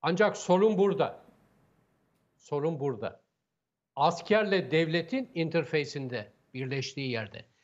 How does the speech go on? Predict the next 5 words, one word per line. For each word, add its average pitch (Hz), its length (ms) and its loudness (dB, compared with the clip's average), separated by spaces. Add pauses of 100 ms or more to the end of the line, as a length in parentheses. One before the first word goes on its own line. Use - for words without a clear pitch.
(200)
İşte 170 440 0
bunun 214 420 2
mutlaka 170 840 0
ve 151 80 -4
mutlaka 190 840 -2